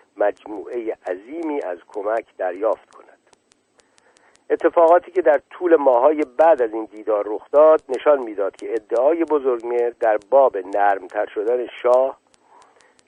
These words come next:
نرمتر شدن موضع شاه نسبت به شوروی یکسره بی اساس نبود. در تهران قرنی که می‌دانست دشمن فراوان دارد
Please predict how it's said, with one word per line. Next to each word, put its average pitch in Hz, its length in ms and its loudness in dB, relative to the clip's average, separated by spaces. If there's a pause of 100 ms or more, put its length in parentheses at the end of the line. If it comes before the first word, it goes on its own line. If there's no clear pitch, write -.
نرمتر 123 420 4
شدن 131 440 2
موضع 113 480 -2 (140)
شاه 127 260 4
نسبت 104 420 -6
به 92 100 -12
شوروی 98 480 -6
یکسره 127 720 -6
بی 135 120 -20 (140)
اساس 123 440 -4 (160)
نبود. 113 340 -4 (1700)
در 113 120 4
تهران 127 380 2
قرنی 127 380 2
که 143 120 0
می‌دانست 135 560 0
دشمن 107 380 -2
فراوان 98 520 0
دارد 110 420 2